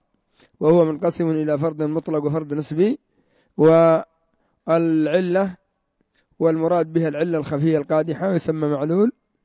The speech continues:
وأما العلة الظاهرة فلا تدخل في هذا الباب. وهكذا الحديث المضطرب، وهو الحديث الذي لم يتمكن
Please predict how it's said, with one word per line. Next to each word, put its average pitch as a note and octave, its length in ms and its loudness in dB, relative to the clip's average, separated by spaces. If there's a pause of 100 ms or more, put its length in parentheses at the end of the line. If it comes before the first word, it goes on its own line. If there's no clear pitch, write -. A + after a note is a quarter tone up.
(440)
وأما E3+ 300 -2
العلة D#3+ 280 -2
الظاهرة D#3 400 -2
فلا D#3 440 -2 (480)
تدخل D3+ 340 -2
في D3 160 2
هذا D3 160 0
الباب. F3 360 2 (600)
وهكذا D#3 640 0
الحديث D3+ 380 -4
المضطرب، C#3+ 540 -4 (880)
وهو D#3 220 0
الحديث D#3 380 -4
الذي D#3 320 -2
لم F3 200 -2
يتمكن D#3 680 -2